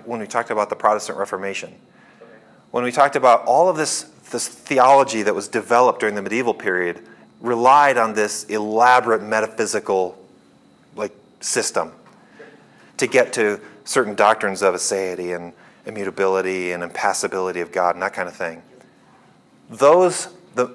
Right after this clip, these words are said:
Speaker 1: the, the reformers rejected the metaphysics but wanted to keep the, the, the confessional statements. And I think that's kind of similar to what's going on here. These guys want to reject the metaphysics underlying it that substantiates it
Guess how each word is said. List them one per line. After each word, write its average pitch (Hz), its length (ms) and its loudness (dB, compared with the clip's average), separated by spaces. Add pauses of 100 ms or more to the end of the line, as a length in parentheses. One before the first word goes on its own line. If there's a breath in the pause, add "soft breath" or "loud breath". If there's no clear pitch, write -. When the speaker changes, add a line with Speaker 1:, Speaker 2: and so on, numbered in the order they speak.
Speaker 1:
the, 127 320 -6
the 123 100 0
reformers 127 380 2
rejected 135 600 2
the 131 80 -2
metaphysics 120 840 0 (320)
but 131 100 2
wanted 131 280 2
to 120 60 -4
keep 180 340 -2
the, 123 180 -4 (200)
the, 107 400 4 (260)
the 123 80 -2
confessional 135 580 0
statements. 107 720 -4 (480 soft breath)
And 117 80 -6
I 117 40 -2
think 175 220 -2
that's 156 180 4
kind 214 340 -4
of 160 140 0 (120)
similar 160 360 -2
to 131 40 -2
what's 123 160 -2
going 123 240 -2
on 107 140 -4
here. 113 360 -8 (960 soft breath)
These 139 140 -4
guys 175 200 4
want 160 180 2
to 135 60 2
reject 120 920 -2
the 113 80 -2
metaphysics 113 680 0
underlying 107 600 0
it 90 220 -12 (840 soft breath)
that 113 160 0
substantiates 107 800 -4
it 87 160 -4